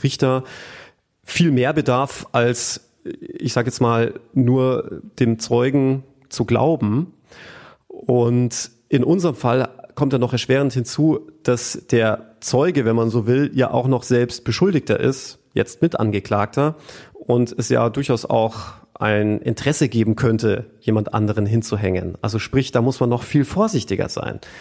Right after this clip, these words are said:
Und deswegen war ich mir zunächst relativ sicher, dass der Fall und das Verfahren gegen Samuel schnell eingestellt werden würde und wir den dann auch sehr schnell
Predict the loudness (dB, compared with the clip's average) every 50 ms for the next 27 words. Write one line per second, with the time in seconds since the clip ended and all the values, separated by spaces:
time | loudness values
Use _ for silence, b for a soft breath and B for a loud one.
0 | B B B B B 0 0 2 2 2 2 2 2 2 0 0 -2 -2 0 0
1 | 2 2 4 2 2 0 -2 -6 -10 -12 -6 -2 2 2 2 2 0 -2 -6 -12
2 | -14 -10 -4 -2 0 0 0 -2 -4 -4 -2 -2 -2 0 2 2 2 0 0 B
3 | B B B B B B B B _ 0 0 0 0 0 -2 -4 -4 -6 -8 -10
4 | -12 -14 -8 -2 0 2 2 2 2 2 2 2 2 0 -2 -4 -8 -12 -16 -14
5 | -14 -12 -10 -6 -2 0 0 2 2 2 0 0 0 -2 0 -2 -2 -2 -2 -4
6 | -2 0 0 0 2 2 2 2 0 0 0 0 2 2 2 0 0 -2 -4 -8
7 | -16 _ _ _ _ _ _ -18 -12 -6 -2 0 0 2 2 2 2 0 0 0
8 | 0 0 0 0 0 0 0 0 0 2 2 2 2 2 0 0 -2 -4 -6 -2
9 | 0 0 0 0 0 0 0 0 2 2 0 2 2 2 2 0 0 0 0 0
10 | 0 -2 -2 -6 -12 -10 -4 -2 -2 -2 0 0 0 0 0 0 -2 -4 -8